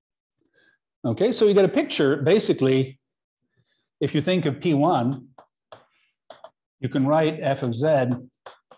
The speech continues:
as a sum A I over z minus B I if the poles are distinct. If they're not, you know, there's another expression, but you can write it as a sum of principal parts.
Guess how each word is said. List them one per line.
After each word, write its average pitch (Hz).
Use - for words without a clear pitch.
as 113
a 120
sum 123
A 120
I 113
over 110
z 113
minus 107
B 175
I 123
if 123
the 117
poles 127
are 101
distinct. 113
If 113
they're 110
not, 101
you 117
know, 101
there's 95
another 101
expression, 101
but 147
you 143
can 147
write 185
it 170
as 143
a 143
sum 156
of 131
principal 123
parts. -